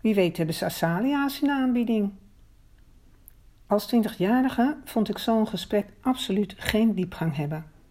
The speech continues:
Nee, ik deed juist mijn best me in de ander te verplaatsen, mee te denken, op zoek te gaan naar onderliggende motieven en schudde daarbij graag wat adviezen uit mijn mouw.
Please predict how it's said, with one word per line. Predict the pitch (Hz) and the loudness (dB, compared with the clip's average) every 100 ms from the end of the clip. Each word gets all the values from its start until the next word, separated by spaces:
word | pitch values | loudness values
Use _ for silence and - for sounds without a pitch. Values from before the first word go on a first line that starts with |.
| - - | -20 -10
Nee, | - 175 170 151 - - - - - - | 0 2 2 -2 -14 -20 -20 -20 -20 -2
ik | 190 170 | -2 2
deed | 180 | 2
juist | 175 175 170 | 4 0 2
mijn | 170 160 160 | 0 -2 0
best | 202 185 | 0 0
me | 180 165 | -4 -2
in | |
de | 175 | -2
ander | 185 214 220 | 0 0 0
te | 175 | -2
verplaatsen, | - 170 170 160 160 - - - - - - | -8 -6 -4 -4 -6 -10 -14 -16 -20 -20 -8
mee | - 175 202 | 0 2 2
te | - | 0
denken, | 165 165 160 - 170 - - - | 0 -2 -6 -8 -14 -16 -20 -20
op | - | -10
zoek | - 226 | -2 -2
te | - | 0
gaan | 240 190 165 | 0 2 0
naar | 165 | 0
onderliggende | 185 180 185 170 190 175 | 0 0 0 -2 0 2
motieven | 175 170 - 240 - - - - - - | 0 -2 -2 -2 -2 -12 -14 -20 -20 -10
en | - | -2
schudde | 175 - 180 180 | 0 2 2 4
daarbij | 180 170 175 | 2 2 0
graag | 170 - 160 233 240 | 0 -2 0 0 0
wat | 208 | -2
adviezen | 214 - 214 - - | -2 -2 -4 -4 -2
uit | 165 170 | -2 -2
mijn | 165 | -4
mouw. | 156 151 165 | -4 -6 -10